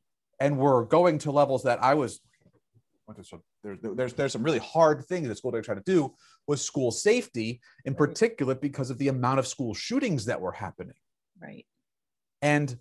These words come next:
Speaker 1: this is one of those committees that would also be handling and dealing with that issue, making sure that safety and security would be an issue,
Speaker 2: Right.
Speaker 1: as well as things like social, emotional, and behavioral health and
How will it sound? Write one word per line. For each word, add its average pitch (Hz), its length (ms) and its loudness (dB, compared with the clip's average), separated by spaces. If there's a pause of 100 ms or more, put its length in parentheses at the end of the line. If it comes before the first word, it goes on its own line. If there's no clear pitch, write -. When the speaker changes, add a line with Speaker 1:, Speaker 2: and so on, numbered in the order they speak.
Speaker 1:
this 233 280 2
is 208 100 0
one 190 140 4
of 170 120 4
those 147 200 4
committees 151 580 -2
that 143 120 2
would 139 180 0
also 156 380 0
be 131 180 -10
handling 123 560 -6
and 110 100 -6
dealing 120 300 -6
with 110 180 -4 (240)
that 139 320 2
issue, 95 460 -10
making 110 280 -10
sure 110 200 -4
that 107 220 0
safety 113 480 -6
and 107 100 -8
security 131 580 -4
would - 140 -16
be 95 120 -10
an 87 80 -10
issue, 87 300 -14 (320)
Speaker 2:
Right. - 140 -6
Speaker 1:
as 117 180 0
well 165 260 6
as 120 180 2
things 110 200 -8
like 101 160 -6
social, 98 400 -8
emotional, 92 480 -8
and 87 140 -12
behavioral 95 560 -6
health 87 300 -4
and 92 200 -6